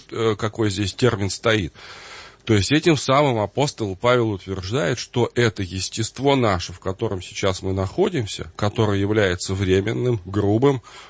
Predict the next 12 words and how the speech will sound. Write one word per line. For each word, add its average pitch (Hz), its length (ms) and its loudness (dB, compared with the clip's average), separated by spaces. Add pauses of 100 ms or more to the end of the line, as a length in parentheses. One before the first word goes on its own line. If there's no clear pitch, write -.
осязательным, 95 960 0
плотяным, 127 680 2 (680)
оно 117 480 4
именно 117 800 0
призвано 104 720 0
стать - 500 -2 (160)
вот 92 280 -4
тем 107 260 2
небесным 101 560 -2
жилищем, 98 640 -4 (360)
которое 101 680 2 (160)
сможет, 107 640 0